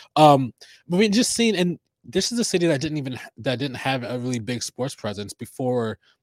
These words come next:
the Raiders and the Aces came to town. Seattle has a palace of an arena, championship level sports teams. I mean, and we already saw the impact of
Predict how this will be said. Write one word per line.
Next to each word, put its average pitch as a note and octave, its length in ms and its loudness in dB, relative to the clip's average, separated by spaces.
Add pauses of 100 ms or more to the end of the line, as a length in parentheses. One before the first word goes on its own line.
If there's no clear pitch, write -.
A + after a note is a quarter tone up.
the A#2 100 -4
Raiders A2+ 440 -2
and A2 100 -10
the G#2 80 -8
Aces G#2+ 560 -10 (120)
came A#2 220 -6
to G#2 80 -12
town. C#3 320 -6 (960)
Seattle F#3 400 4
has D3 320 2
a A2+ 280 -6
palace - 400 0
of E3+ 80 -2
an D#3 80 -4
arena, G#2 460 -6 (1080)
championship G3 580 2
level A#2 260 -6
sports A2+ 400 -8
teams. F#2+ 560 -16 (440)
I D#3 80 0
mean, D3+ 320 0
and C3+ 300 -6 (100)
we C#3+ 160 -2
already G#3 200 4
saw C#3+ 560 0
the A#2+ 420 -6 (120)
impact A2+ 560 -8 (120)
of A2+ 340 -8